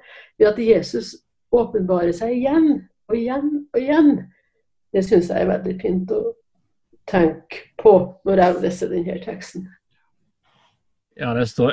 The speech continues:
Speaker 2: det, den slutter jo med at det, eh, dette var tredje gang Jesus åpenbarte seg for disiplene etter at han var stått opp fra de døde. Men det var jo ikke siste gang. Altså, i fortellingen så var det på sett og vis siste gang når, eh,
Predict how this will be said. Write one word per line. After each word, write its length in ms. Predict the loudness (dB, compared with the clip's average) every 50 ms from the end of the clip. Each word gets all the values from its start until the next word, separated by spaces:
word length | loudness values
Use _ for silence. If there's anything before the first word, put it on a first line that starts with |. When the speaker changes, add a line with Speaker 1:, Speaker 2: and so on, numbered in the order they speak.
| 0
Speaker 2:
det, 80 | -4 -4 -6 -6 -10 -8
den 160 | -6 -6 -6
slutter 400 | -4 -2 -2 -2 -2 -2 -4 -4
jo 60 | -2
med 140 | 0 0 0 0 0
at 80 | _ -6
det, 220 | -4 -4 -4 -4 _ -12
eh, 240 | -14 -10 -8 -6 -6 -6 -4
dette 300 | -6 -6 -4 -4 -4 -4
var 100 | -4 -6 _ _ -6
tredje 480 | -2 0 0 0 0 -2 -4 -2 0 2 2
gang 160 | 2 2 0
Jesus 380 | 0 -2 -2 -2 -2 -4 -4 -2
åpenbarte 480 | -2 -4 -4 -4 -4 -2 -2 -4 -4 -4
seg 160 | -4 -4 -4
for 160 | -4 -4 -6
disiplene 540 | -4 -4 -4 -6 -4 -4 -4 -4 -2 -4 -4 -6 -8 -12 -12 -10
etter 240 | -10 -8 -6 -6 -8
at 140 | -6 -6 -6
han 80 | -6
var 80 | -6 -6
stått 260 | -6 -6 -8 -6 -8
opp 140 | -10 -10 -10
fra 160 | -8 -8 -6 -4 -4
de 60 | -4 -4
døde. 380 | -4 -4 -4 -4 -4 -4 -4 -6 -8 -8 -8
Men 160 | -6 -4 -4
det 80 | -2
var 100 | -2 -2
jo 80 | -4 -4
ikke 160 | -4 -4 -4
siste 320 | -4 -4 -6 -6 -4 -4 -2
gang. 160 | 0 0 0 0 -2 -6 -8 -14 _ _ _ _ _ _ _ -6
Altså, 300 | -4 0 2 2 2 0 -2 -4 _ _ _ _ _ _ -4 -4
i 60 | -4
fortellingen 640 | -2 -2 -4 -2 -2 -2 0 0 0 0 0 0 2
så 80 | 2 0
var 160 | 0 0 -2
det 60 | -2
på 60 | -2 -2
sett 80 | -2 -2
og 80 | -2 -2
vis 100 | -4 -6
siste 380 | -6 -4 -4 -4 -2 -2 -4 -2
gang 220 | -2 -2 -2 -2 -2
når, 160 | -2 -2 -2 -4 -4
eh, 480 | -6 -6 -8 -6 -6 -8 -8 -8 -8